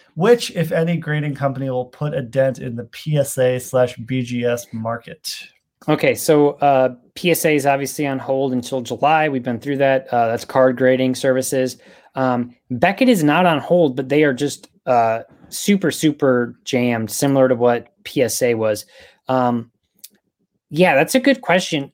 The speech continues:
Speaker 2: Um, I'm actually, this, this, this message is from Steve, who does a lot of card grading. Um, and Steve, you might hate me for this answer. I'm doing some H G A, which, um, they,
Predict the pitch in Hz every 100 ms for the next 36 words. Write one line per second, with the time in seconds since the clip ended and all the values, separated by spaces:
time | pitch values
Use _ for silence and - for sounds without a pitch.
0 | _ 151 147 139 - _ _ _ 165 156
1 | 214 233 240 - 190 160 156 - - 151
2 | - 165 147 143 156 156 165 143 139 117
3 | - 147 147 135 127 120 123 127 123 113
4 | - 127 117 117 113 113 - _ _ _
5 | 143 131 135 131 - - 180 165 147 165
6 | - 170 156 135 143 131 139 131 127 120
7 | 110 _ _ _ - 151 190 240 269 247
8 | - 185 165 143 165 - - 156 127 139
9 | 190 185 151 - - _ _ _ 143 139
10 | 131 123 120 _ _ _ _ - 131 151
11 | 139